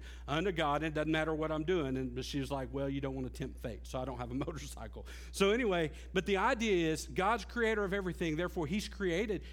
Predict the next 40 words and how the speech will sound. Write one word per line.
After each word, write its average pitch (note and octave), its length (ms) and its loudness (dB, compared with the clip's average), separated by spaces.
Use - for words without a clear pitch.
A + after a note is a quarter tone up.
your, D3 160 0
you, G#3+ 320 4
so F#3+ 160 0
he's E3 140 0
created C#3+ 400 0
your C#3+ 80 -2
talent. F3 420 -2
He's G3 220 2
also G#3 420 4
ordained F3 460 2
your F#3 80 4
time, G3 440 0
so D#3+ 200 0
he G#3+ 180 2
owns F3 280 2
that F3 260 0
as D3+ 160 -4
well. F3 340 2
And D3+ 200 0
get A3 240 0
this, F3+ 240 2
he F#3+ 180 0
owns F3+ 240 2
your D#3+ 80 0
money D#3+ 320 2
too, E3 240 0
because A#2+ 320 -4
you're D3 100 0
not C#3 140 -2
gonna B2 140 -4
take B2+ 180 -6
a C#3 60 -4
dime B2+ 340 -4
of A2 140 -6
it G#2 80 -10
with A2 240 -10
you A2 80 -10
when G#2 140 -10
you G#2+ 100 -10
go. G2+ 160 -12